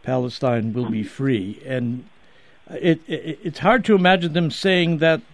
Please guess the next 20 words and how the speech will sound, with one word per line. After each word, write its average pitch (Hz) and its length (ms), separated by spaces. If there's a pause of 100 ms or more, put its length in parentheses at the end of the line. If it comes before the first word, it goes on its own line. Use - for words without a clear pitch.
(100)
uh, 147 120 (180)
smiling, 151 720 (600)
uh, 147 180
when 151 220
in 151 160
fact 151 540 (380)
the, 135 100 (280)
the 147 80 (180)
per-, - 220 (120)
<laughs> - 120 (260)
the 233 100
meaning 233 540
of 180 320
the 170 80
phrase 190 720
is 175 300
the 185 100
obliteration 175 720
of 147 80
Israel. 120 500